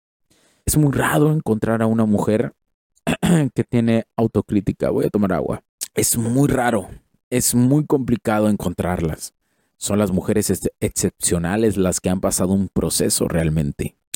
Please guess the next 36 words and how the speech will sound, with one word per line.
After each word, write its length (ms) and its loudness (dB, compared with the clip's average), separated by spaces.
Y, 440 2
y 100 -2
de 160 2
hecho, 160 -2
es, 220 -2
de 240 2
ese 180 2
tipo 280 0
de 60 2
mujeres 360 0
son 160 0
las 160 0
que 240 -2
yo 180 2
deseo 580 0
que 120 -2
tú 120 0
conozcas. 600 -4
Deseo 840 2
que 140 -2
tengas 320 -2
una 160 2
relación 460 0
con 160 -2
ellas 360 0
y 200 2
hasta 500 0
deseo 500 2
que 160 -2
te 180 -2
cases 480 2
y 60 2
tengas 520 0
hijos 320 0
con 180 -2
ellas, 420 -2